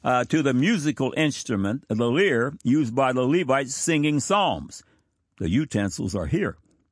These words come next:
A letter to the Pope demanding the return of the articles stolen from the Second Temple. Breaking events add to the mountain of information that predicts the soon coming rebuilding of the Jewish temple. In January of two thousand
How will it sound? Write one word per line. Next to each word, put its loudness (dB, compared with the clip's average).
A 2
letter 2
to -2
the 0
Pope -2
demanding 0
the 0
return 0
of 0
the 2
articles 0
stolen 0
from 0
the -2
Second -2
Temple. -2
Breaking 2
events 0
add 2
to 2
the 2
mountain 2
of 2
information 0
that -2
predicts -4
the -2
soon 0
coming 0
rebuilding 2
of -2
the 0
Jewish 0
temple. -2
In 0
January 2
of -2
two 0
thousand 0